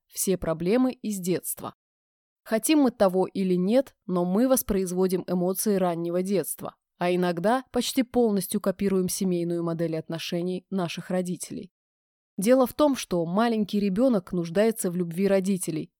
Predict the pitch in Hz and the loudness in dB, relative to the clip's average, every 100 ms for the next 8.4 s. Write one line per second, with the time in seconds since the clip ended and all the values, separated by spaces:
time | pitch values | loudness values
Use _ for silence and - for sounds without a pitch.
0 | _ 202 185 190 196 - 208 180 170 - | _ -4 0 0 2 2 2 2 0 -2
1 | 180 180 185 180 214 269 - _ 240 240 | 0 0 0 0 0 0 -2 _ 2 4
2 | 240 233 185 214 196 196 208 202 180 170 | 4 2 2 2 4 2 2 2 2 0
3 | - 165 170 170 - 196 190 190 190 196 | -2 -2 -4 -6 -8 -6 -2 -2 -2 -2
4 | 240 202 175 160 - _ _ _ _ 220 | 0 0 -2 -6 -14 _ _ _ _ 2
5 | 269 262 247 226 277 277 254 233 214 196 | 2 4 4 4 2 2 2 2 2 2
6 | 185 190 185 - 196 226 190 147 160 - | 0 -2 -4 -6 0 2 2 -2 -8 -12
7 | _ _ _ _ _ _ _ _ - 254 | _ _ _ _ _ _ _ _ 0 0
8 | - - 202 | 0 -2 -4